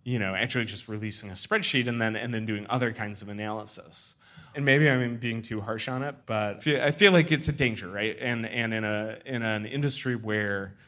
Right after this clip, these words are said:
most of us don't have the sort of resources that, that a big player like ProPublica has, we have to be really careful about how we use those resources and, and, and not kind of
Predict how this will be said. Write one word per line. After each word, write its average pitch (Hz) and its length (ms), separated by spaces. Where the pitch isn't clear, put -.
most 143 180
of 143 60
us 127 140
don't 117 240
have 120 240
the 127 80
sort 127 180
of 113 140
resources 123 600
that, 113 360
that 107 480
a 127 60
big 110 260
player 107 320
like 104 400
ProPublica 120 640
has, 208 560
we 123 160
have 123 140
to 113 80
be 113 100
really 104 240
careful 117 360
about 104 260
how 107 80
we 101 100
use 101 240
those 98 260
resources 95 640
and, 92 160
and, 95 400
and 98 240
not 95 400
kind 98 180
of 90 280